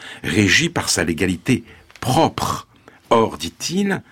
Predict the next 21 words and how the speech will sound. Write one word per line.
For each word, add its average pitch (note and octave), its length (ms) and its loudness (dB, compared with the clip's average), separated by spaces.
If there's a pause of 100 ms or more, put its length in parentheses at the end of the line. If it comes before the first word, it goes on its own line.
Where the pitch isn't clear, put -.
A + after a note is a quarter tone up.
(340)
on G#2+ 120 6
ne A#2 120 8
doit G2 280 -2
pas A#2 220 0
ignorer F#2+ 400 2
ce F2+ 140 -4
qui F#2 140 -6
dans E2 180 0
l'œuvre, C3 340 2
implicitement G2+ 600 0
ou F2+ 80 0
explicitement, B2 720 -2 (300)
se - 160 0
rapporte - 640 0 (420)
à F2+ 100 2
l'univers A2 500 4
extérieur B2 520 0
à A#2+ 100 0
l'œuvre. » D2+ 440 -4
Autrement F2 320 0
dit, F#3 280 2